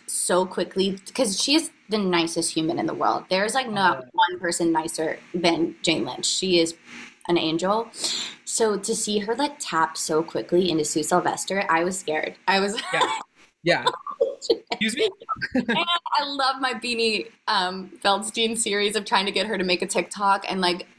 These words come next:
Speaker 1: teaching her that, um, Lizzo dance and then having Lizzo comment on it was, like, a high for
Speaker 2: It's
Speaker 1: me.
Speaker 2: like, whoa, I'm sure.
Speaker 1: <laughs> Yeah, the,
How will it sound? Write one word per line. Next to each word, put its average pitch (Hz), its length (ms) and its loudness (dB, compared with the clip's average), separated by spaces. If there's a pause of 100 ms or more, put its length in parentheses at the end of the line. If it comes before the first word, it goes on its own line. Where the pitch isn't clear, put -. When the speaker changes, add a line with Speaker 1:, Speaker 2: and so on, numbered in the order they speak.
Speaker 1:
teaching 233 420 0
her 190 320 0
that, 175 340 0
um, 160 320 -2
Lizzo 175 440 2
dance 233 400 0
and 202 140 -2
then 190 80 0
having 196 320 2
Lizzo 170 420 0
comment 175 460 -2
on 208 180 2
it 233 200 -4
was, 170 260 2
like, 160 260 -2
a 160 120 0
high 160 500 -4
for 214 160 -2
Speaker 2:
It's 208 80 -2
Speaker 1:
me. 214 80 0
Speaker 2:
like, 185 200 0
whoa, 131 280 4 (300)
I'm 156 120 4
sure. - 640 -2
Speaker 1:
<laughs> - 40 -8 (580)
Yeah, 175 300 2 (120)
the, 240 120 0